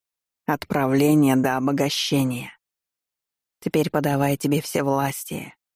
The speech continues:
И ты будешь очень разочарован, когда останешься ни с чем. Я говорил тебе то, во что ты хотел верить, мой наивный Роуранд, как и всем». «Он не наивный», зашипела я на советника.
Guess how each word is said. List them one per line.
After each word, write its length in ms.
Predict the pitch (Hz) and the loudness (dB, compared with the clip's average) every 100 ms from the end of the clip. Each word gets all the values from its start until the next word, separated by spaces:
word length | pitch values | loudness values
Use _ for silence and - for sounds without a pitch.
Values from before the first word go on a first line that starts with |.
| _ _ _ _ _ _ _ | _ _ _ _ _ _ _
И 100 | 180 | -4
ты 100 | 170 | 0
будешь 340 | 165 165 156 175 | 2 4 2 2
очень 360 | 170 - 156 | 0 2 2
разочарован, 800 | 139 135 135 - 147 151 151 135 | 2 2 0 0 0 0 2 0
когда 360 | 135 127 131 131 | 0 0 0 -2
останешься 580 | - 147 127 127 - 135 | -4 -2 0 0 0 2
ни 160 | 131 | 2
с 140 | 135 - | 0 -6
чем. 420 | - 120 110 107 _ _ _ _ _ _ _ _ _ | -4 -2 -2 -6 _ _ _ _ _ _ _ _ _
Я 220 | 160 156 139 | 2 2 2
говорил 480 | 131 143 135 131 | 2 2 2 0
тебе 280 | 135 135 131 | 0 0 0
то, 160 | - 196 | 0 -2
во 100 | - | -2
что 220 | - 139 | -2 -2
ты 160 | - 160 | 0 0
хотел 460 | 135 139 139 143 | 0 0 2 2
верить, 420 | 135 151 160 131 | 4 4 2 2
мой 200 | 120 131 | 2 4
наивный 520 | 131 131 131 135 139 135 | 4 2 2 4 4 2
Роуранд, 640 | 131 127 127 - - - _ _ | 0 -2 -4 -10 -14 -20 _ _
как 240 | - - 139 | -6 -2 0
и 80 | |
всем». 480 | 131 - 127 123 - _ _ _ _ _ _ _ _ _ - | -2 -2 -2 -2 -8 _ _ _ _ _ _ _ _ _ -2
«Он 220 | 202 202 | 4 6
не 100 | 208 | 6
наивный», 680 | 214 220 226 147 139 139 - _ _ _ - | 6 6 4 4 4 2 -4 _ _ _ -2
зашипела 540 | 156 147 147 - 143 139 | 0 2 0 0 2 2
я 220 | 139 135 | 2 0
на 100 | 143 | 0
советника. 760 | - 143 139 - 139 147 139 | 0 0 -2 0 -2 -2 -10